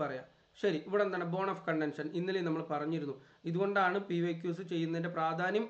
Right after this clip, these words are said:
എന്നുള്ളത് ഞാൻ പറഞ്ഞു. എന്താ കാര്യം? ഇന്നലെ, ആ, ഉം, കഴിഞ്ഞ ക്ലാ-, രണ്ടായിരത്തി ഇരുപത്തഞ്ചില് ഈ സെയിം ചോദ്യം വന്നിരുന്നു. അപ്പോൾ നോക്കൂ, രണ്ടായിരത്തി ഇരുപത്തിനാലില് already ചോദ്യം ചോദിച്ചതാണ്. bone of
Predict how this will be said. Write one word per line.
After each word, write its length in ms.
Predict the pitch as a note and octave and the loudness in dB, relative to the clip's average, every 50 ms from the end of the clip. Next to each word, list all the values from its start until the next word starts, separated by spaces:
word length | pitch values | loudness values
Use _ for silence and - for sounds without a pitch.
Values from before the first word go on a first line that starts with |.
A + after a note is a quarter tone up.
| G#3+ | 0
എന്നുള്ളത് 280 | F#3+ F3 E3 D#3 D#3+ D#3+ D#3 | 0 0 0 0 0 0 -2
ഞാൻ 100 | D#3 D3+ D#3 | -2 -2 -2
പറഞ്ഞു. 260 | D3+ C#3+ C3+ C#3 C#3 C#3 - - - - - - | -2 -2 -2 -4 -6 -6 -8 -12 -20 -12 -6 -2
എന്താ 140 | D3+ F3 F3+ E3 | 0 0 2 2
കാര്യം? 220 | E3 D#3+ D#3+ D#3 D3 - - - - - | 2 2 2 0 -2 -4 -10 -14 -8 -2
ഇന്നലെ, 200 | E3+ G3+ G#3+ G#3+ F#3+ F#3 | 0 2 2 2 0 0
ആ, 20 | F3+ F3 F3 E3+ | -2 -2 -4 -4
ഉം, 140 | E3+ E3+ E3+ E3+ - | -6 -6 -6 -2 2
കഴിഞ്ഞ 280 | F3+ F#3 G3 G3+ A3+ A#3 A#3 A#3 A3+ - F3+ E3 | 2 4 4 4 4 4 4 4 2 -4 -8 -4
ക്ലാ-, 260 | F#3+ F3+ E3 E3 F3 E3+ | -2 0 0 2 2 2
രണ്ടായിരത്തി 400 | E3 E3+ F3+ F#3 G3 G3+ G3 G#3 F#3 | 2 2 2 4 2 2 2 0 -2
ഇരുപത്തഞ്ചില് 520 | F3 F3 F3 F#3+ F3+ F#3 E3+ D#3 C#3+ D3+ E3 - - - - - _ _ - - _ _ _ _ - | -2 -2 -2 -2 -2 -2 0 0 0 0 0 -2 -6 -12 -20 -20 _ _ -20 -20 _ _ _ _ -8
ഈ 100 | F#3 G3 F#3+ G#3 | -8 -4 0 2
സെയിം 180 | G#3+ G#3+ A#3+ A#3+ A#3+ | 4 4 2 2 0
ചോദ്യം 240 | A3+ A3+ A3 B3 A#3 A#3 | 0 0 0 2 2 2
വന്നിരുന്നു. 360 | A#3 B3+ B3+ G3+ F3+ D3+ C3 - - - - - _ _ _ _ - | 2 2 0 0 -2 -2 -4 -8 -12 -20 -20 -20 _ _ _ _ -4
അപ്പോൾ 140 | D3+ F3 F#3 F#3 | -2 0 0 0
നോക്കൂ, 300 | F#3 F3+ F3+ - G#3 G#3 - - | 0 -2 -2 -2 -2 -2 0 2
രണ്ടായിരത്തി 420 | D#3+ D#3 D#3+ E3 E3+ E3+ E3 E3+ F3+ | 2 2 2 2 2 0 0 -2 -2
ഇരുപത്തിനാലില് 460 | E3+ E3+ E3+ - F3 F3 F3 F3 F#3 F#3+ F#3 | -2 -2 -2 -2 -2 0 0 0 -2 -2 -2
already 340 | E3 E3 D#3+ D#3+ F3 F3+ F#3 E3 F#3 | -2 -2 -2 -2 -2 -4 -4 -4 -2
ചോദ്യം 220 | F3+ F3 F3 F3+ E3+ | -2 -2 -2 -4 -4
ചോദിച്ചതാണ്. 520 | F3+ F3+ E3+ F3 - F#3+ F3+ F#3 F3+ F3+ F#3 - - - _ _ _ _ _ _ _ _ _ - | -4 -4 -6 -6 -6 -4 -2 -2 -2 -2 -4 -8 -14 -20 _ _ _ _ _ _ _ _ _ -6
bone 220 | E3+ D3 D3+ D#3 E3+ | -2 0 0 2 0
of 60 | E3 | 0